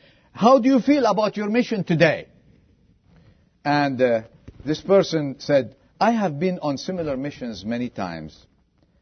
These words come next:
and nine out of ten, the mission was to bring sad news to the families." And I tell you, you drag your feet, you postpone it, you prepare yourself, you cry within,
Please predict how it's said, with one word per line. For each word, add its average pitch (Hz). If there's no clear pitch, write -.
and 117
nine 139
out 131
of 127
ten, 82
the 104
mission 127
was 110
to 104
bring 101
sad 110
news 101
to 95
the 80
families." 82
And 117
I 117
tell 123
you, 120
you 110
drag 113
your 98
feet, 101
you 95
postpone 117
it, 117
you 104
prepare 143
yourself, 123
you 98
cry 151
within, 127